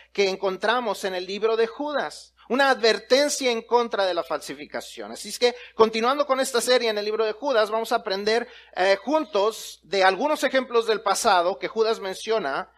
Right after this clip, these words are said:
para que podamos asegu-, eh, saber cómo asegurar una fe auténtica para nuestro presente y para nuestro futuro.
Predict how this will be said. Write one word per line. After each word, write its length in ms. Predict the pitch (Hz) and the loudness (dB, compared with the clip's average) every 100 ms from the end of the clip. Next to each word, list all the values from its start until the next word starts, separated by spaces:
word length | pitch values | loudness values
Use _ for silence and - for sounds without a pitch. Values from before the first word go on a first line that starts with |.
| - _ | -20 _
para 200 | 190 190 | 2 2
que 80 | |
podamos 420 | 185 208 247 277 262 | 0 -2 -2 -2 -2
asegu-, 400 | 226 214 190 175 | 0 -2 -2 -2
eh, 240 | 160 170 | -2 -4
saber 400 | - 190 240 233 | 0 2 2 0
cómo 260 | 233 269 269 | -2 0 0
asegurar 460 | 247 208 202 208 | -2 -2 0 0
una 160 | 220 214 | -2 -4
fe 200 | - 220 | -2 0
auténtica 840 | 202 - 208 196 139 - 139 147 - _ - | 0 -2 -6 -6 -10 -4 -4 -4 -8 _ -10
para 180 | 143 | -8
nuestro 340 | 143 139 - 143 | -8 -10 -12 -12
presente 680 | 139 - 214 233 - 330 _ _ _ _ _ _ _ _ | -12 -6 -4 -4 -6 -10 _ _ _ _ _ _ _ _
y 80 | 135 | -10
para 220 | 147 139 | -8 -6
nuestro 320 | 131 - 123 | -10 -12 -14
futuro. 440 | - 113 98 78 | -16 -18 -18 -20